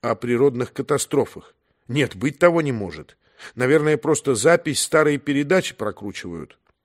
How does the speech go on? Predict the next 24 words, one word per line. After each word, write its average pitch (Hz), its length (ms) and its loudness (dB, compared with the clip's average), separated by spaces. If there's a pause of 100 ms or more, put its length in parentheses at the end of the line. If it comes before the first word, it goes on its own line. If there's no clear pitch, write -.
Спасибо, 170 520 6
я 135 220 8
считаю, 139 360 2
глобальные 117 600 2
климатические 113 720 -8
изменения 127 460 -4
еще 110 200 -6
не 139 160 -4
начались. 127 640 -6 (380)
Вот 214 280 8
взять 143 340 4
ураганы, 123 720 2
да, 107 440 2
о 104 40 0
которых 131 360 -2
вы 123 100 -2
говорили 131 400 0
в 123 80 0
Мексиканском 113 720 -6
заливе 127 320 -4
в - 80 -8
С 127 100 -6
Ш - 160 -8
А. - 80 -12